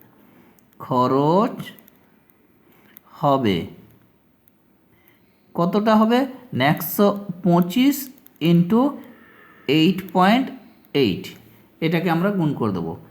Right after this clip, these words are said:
আসবে এগারোর পিঠে তিনটে শূন্য, এক ঘর আগে দশমিক, মানে এগারোশো টাকা। তাহলে এটাই মোট খরচ হবে। তাহলে কি বুঝতেই পারছো যে পিলার দুটোকে প্লাস্টার করতে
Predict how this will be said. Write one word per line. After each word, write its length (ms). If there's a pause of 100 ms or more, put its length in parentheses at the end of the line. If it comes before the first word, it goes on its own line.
(160)
আসবে 680 (260)
এগারোর 680 (100)
পিঠে 320
তিনটে 500
শূন্য, 460
এক 260
ঘর 180
আগে 240
দশমিক, 520 (840)
মানে 460 (100)
এগারোশো 920 (120)
টাকা। 220 (340)
তাহলে 180 (200)
এটাই 260 (160)
মোট 200 (180)
খরচ 340 (280)
হবে। 180 (320)
তাহলে 240
কি 60 (100)
বুঝতেই 360
পারছো 260 (1160)
যে 140
পিলার 280
দুটোকে 320 (500)
প্লাস্টার 400
করতে 180